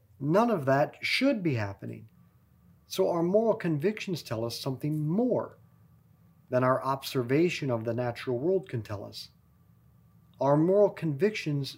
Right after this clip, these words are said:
don't just tell us what happens, but what should happen. So we can get our moral convictions, so we can't get our moral convictions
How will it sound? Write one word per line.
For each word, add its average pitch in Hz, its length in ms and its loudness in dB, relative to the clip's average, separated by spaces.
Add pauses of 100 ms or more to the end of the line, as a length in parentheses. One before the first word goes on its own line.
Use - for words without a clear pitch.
(180)
don't 190 380 -2
just 135 380 -6
tell 123 200 -4
us 117 200 -6
what 107 220 -8
happens, 127 680 -8 (480)
but 131 160 -14
what 170 260 0
should 233 400 0
happen. 107 400 -2 (1500)
So - 160 0
we 226 120 6
can 254 180 2
get 180 100 6
our 143 140 4
moral 139 260 0
convictions, 123 1000 -6 (2250)
so - 220 0
we 156 220 4 (140)
can't 220 560 -4 (240)
get 120 320 2
our 117 240 0
moral 123 560 0
convictions 110 800 -6